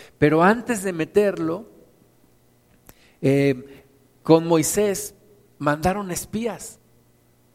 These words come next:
que conocieran la tierra, que vieran la situación. Entonces vemos que es algo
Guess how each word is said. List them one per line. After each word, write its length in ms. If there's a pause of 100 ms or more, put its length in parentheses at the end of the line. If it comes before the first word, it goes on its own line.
(120)
que 140
conocieran 840
la 180
tierra, 400 (560)
que 140
vieran 480
la 100
situación. 760 (640)
Entonces 380
vemos 280
que 120
es 120
algo 400